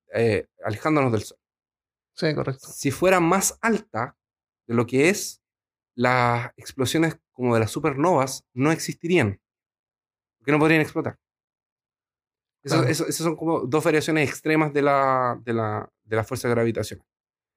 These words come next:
Speaker 1: Entonces, una posibilidad de que existan, eh, universos paralelos, que, por ejemplo, vamos a llamarlo universo X, Y y un universo Z,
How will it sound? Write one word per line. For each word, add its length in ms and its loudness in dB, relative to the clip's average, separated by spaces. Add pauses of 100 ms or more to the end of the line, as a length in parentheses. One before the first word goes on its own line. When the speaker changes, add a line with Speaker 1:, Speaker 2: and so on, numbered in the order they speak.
(340)
Speaker 1:
Entonces, 540 0 (580)
una 260 2
posibilidad 720 0 (960)
de 140 -4
que 80 -2
existan, 680 -6 (360)
eh, 120 -2
universos 520 0 (140)
paralelos, 640 0 (120)
que, 80 -16
por 100 -2
ejemplo, 380 0
vamos 240 2
a 40 2
llamarlo 360 2
universo 580 0
X, 480 -2
Y 340 0
y 120 -2
un 180 0
universo 420 0
Z, 380 -4